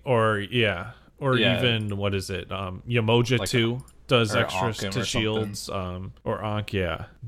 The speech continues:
Speaker 2: Yeah,
Speaker 1: Make
Speaker 2: there's,
Speaker 1: it,
Speaker 2: like
Speaker 1: make it counterplayable, because if a shield keeps ticking up,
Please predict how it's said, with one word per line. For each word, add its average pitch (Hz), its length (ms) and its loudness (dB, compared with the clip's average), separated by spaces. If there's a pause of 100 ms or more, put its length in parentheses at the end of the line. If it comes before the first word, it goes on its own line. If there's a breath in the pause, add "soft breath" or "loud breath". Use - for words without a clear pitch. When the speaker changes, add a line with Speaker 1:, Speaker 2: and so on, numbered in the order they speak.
(220)
Speaker 2:
Yeah, - 160 -4
Speaker 1:
Make 127 220 2
Speaker 2:
there's, 123 180 6
Speaker 1:
it, 117 40 4
Speaker 2:
like 113 160 0 (140)
Speaker 1:
make 160 220 8
it 262 140 10
counterplayable, 175 800 4
because 139 280 2
if 143 120 4
a 135 60 4
shield 185 360 6
keeps - 360 -2
ticking 135 420 0
up, 123 460 6